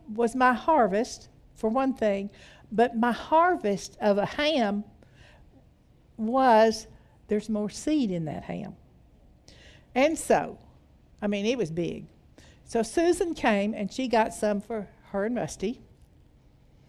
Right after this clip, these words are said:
And then David came over and he kept cutting off big chunks of that ham. I said, "Take more, take more." And he took a lot of ham.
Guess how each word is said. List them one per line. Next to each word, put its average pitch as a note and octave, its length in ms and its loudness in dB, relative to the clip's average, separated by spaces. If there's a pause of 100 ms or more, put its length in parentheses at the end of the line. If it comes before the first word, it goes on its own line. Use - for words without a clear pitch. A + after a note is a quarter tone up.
(320)
And G#3 160 0
then G3+ 200 0
David A3+ 440 4
came F#3+ 260 -4
over F3+ 440 -6 (2000)
and F#3+ 360 2
he - 280 -4
kept - 280 -2
cutting A3 320 0
off F#3+ 240 -6
big G#3+ 200 -4
chunks G#3+ 340 -8
of A3 60 -10
that G#3 160 -6
ham. G#3+ 280 -2
I F#3 100 -6
said, F#3+ 200 -4
"Take A#3+ 220 0
more, F#3+ 260 -4
take G3+ 260 -2
more." E3+ 280 -8 (920)
And G#3 140 0
he F4 220 4
took A3+ 280 0
a F#3 80 -6
lot F#3 520 0
of F3 100 -14
ham. F#3+ 420 -6